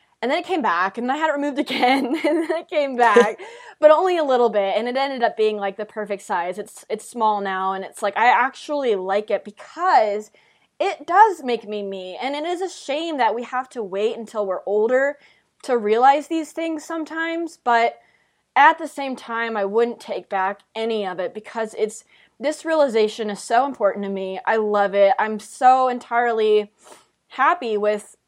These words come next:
Speaker 1: my face and my body, no matter where it is. Like, I know in ten years, I'm gonna look differently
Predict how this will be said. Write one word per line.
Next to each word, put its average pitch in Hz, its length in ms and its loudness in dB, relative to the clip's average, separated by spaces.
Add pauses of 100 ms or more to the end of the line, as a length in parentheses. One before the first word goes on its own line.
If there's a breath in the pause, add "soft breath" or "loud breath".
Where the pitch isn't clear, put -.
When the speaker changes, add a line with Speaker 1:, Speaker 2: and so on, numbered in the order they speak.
(120)
Speaker 1:
my 233 220 0
face 208 480 -4
and 311 220 0
my 277 120 2
body, 202 460 0
no 233 340 0
matter 226 680 0 (300)
where 214 380 2
it 190 100 0
is. 170 260 -4
Like, 214 140 0
I 269 160 4
know 233 280 2
in 202 140 -6
ten 202 240 -12
years, 196 380 -8
I'm 196 100 -10
gonna 185 220 -6
look 196 260 -8
differently 190 640 -8